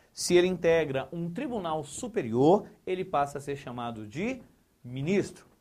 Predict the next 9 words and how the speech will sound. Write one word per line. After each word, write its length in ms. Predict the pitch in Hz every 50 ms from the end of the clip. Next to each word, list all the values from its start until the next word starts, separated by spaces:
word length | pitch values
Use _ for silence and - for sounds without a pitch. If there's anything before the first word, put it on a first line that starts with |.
| _
Vossa 500 | 85 85 80 80 101 113 143 160 - -
Excelência 540 | 214 214 - 233 220 190 180 180 175 - 196
para 200 | - 214 202 165
ele 220 | 131 123 120 120
também. 420 | 120 - 160 160 139 110 90 80 80 - - - - - _ _
Particularmente 720 | - 311 311 285 - 277 269 262 233 185 185 190 190 190 190
na 140 | 180 180 165
justiça 440 | 160 156 - - 131 120 - -
militar, 640 | 113 117 113 110 104 107 104 - 170 185 170 - -